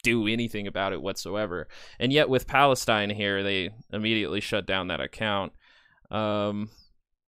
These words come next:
hmm. I can't really see,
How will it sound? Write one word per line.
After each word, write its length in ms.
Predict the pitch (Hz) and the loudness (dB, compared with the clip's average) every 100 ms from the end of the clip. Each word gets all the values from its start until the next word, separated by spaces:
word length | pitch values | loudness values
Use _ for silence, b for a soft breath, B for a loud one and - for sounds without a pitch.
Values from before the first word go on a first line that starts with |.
| _ _ _ _ _ _ _ _ _ - | _ _ _ _ _ _ _ _ _ -8
hmm. 220 | 127 104 104 _ _ _ _ _ _ _ _ - - _ _ _ _ | -4 -4 -8 _ _ _ _ _ _ _ _ -20 -20 _ _ _ _
I 60 | - | -8
can't 320 | - 147 139 | -4 -2 0
really 240 | 127 135 123 | 0 2 0
see, 720 | - 120 127 120 117 113 | -2 -2 0 0 0 -2